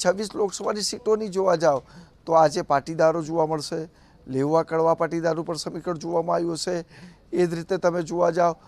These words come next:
ઠાકોરોનું સમીકરણ જોવામાં આવ્યું છે, કોળીનું સમીકરણ જોવામાં આવ્યું છે. આજે પાટીદારોની વાત હોય, ક્ષત્રિયોની વાત હોય,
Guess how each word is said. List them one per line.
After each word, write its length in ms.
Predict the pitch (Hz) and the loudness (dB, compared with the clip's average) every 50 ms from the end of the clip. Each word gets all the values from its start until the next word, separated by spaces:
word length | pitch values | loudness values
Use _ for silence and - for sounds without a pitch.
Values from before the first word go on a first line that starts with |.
| - - - _ - - | -20 -20 -20 _ -12 -6
ઠાકોરોનું 480 | 143 143 139 - 170 180 180 180 175 165 | -4 -4 -4 -4 -4 -4 -2 -4 -4 -6
સમીકરણ 420 | - 185 156 170 156 - 185 180 | -10 -10 -10 -8 -4 -4 -4 -4
જોવામાં 340 | 160 160 165 170 165 170 170 | -2 -2 0 0 2 2 2
આવ્યું 160 | 175 175 165 | 0 0 -2
છે, 240 | 151 - 180 170 170 _ _ - _ _ _ _ _ | -4 -6 -6 -8 -8 _ _ -20 _ _ _ _ _
કોળીનું 460 | - 147 143 147 151 170 175 196 185 | -4 -2 0 4 4 2 2 2 -2
સમીકરણ 420 | 165 - 180 190 180 160 180 190 | -4 -4 -6 -6 -6 -4 -4 -4
જોવામાં 400 | 170 147 165 175 175 170 175 180 | -4 -2 -2 0 0 2 2 2
આવ્યું 220 | 175 180 170 170 151 | 0 0 0 -2 -4
છે. 280 | - - 180 175 165 - _ _ - - _ _ _ - | -4 -4 -4 -4 -4 -6 _ _ -20 -20 _ _ _ -10
આજે 680 | - - 156 143 143 139 196 208 226 240 247 240 - - - 185 196 _ _ _ _ - _ - - | -4 -2 -2 -2 0 0 4 6 6 6 6 4 2 -4 -14 -20 -20 _ _ _ _ -20 _ -10 -4
પાટીદારોની 720 | 147 143 147 139 - 185 180 196 190 190 196 196 190 196 | -2 -2 -2 -2 -4 -2 4 6 6 6 4 2 -2 2
વાત 280 | 190 190 190 190 - | 4 4 4 4 2
હોય, 180 | 196 196 196 196 | 0 0 0 0
ક્ષત્રિયોની 540 | 180 - - - - - - 180 185 190 196 | -2 -4 -8 -10 -8 -4 -2 -2 -2 -2 -2
વાત 300 | 185 190 185 185 - - | 0 2 2 2 2 0
હોય, 100 | - | -4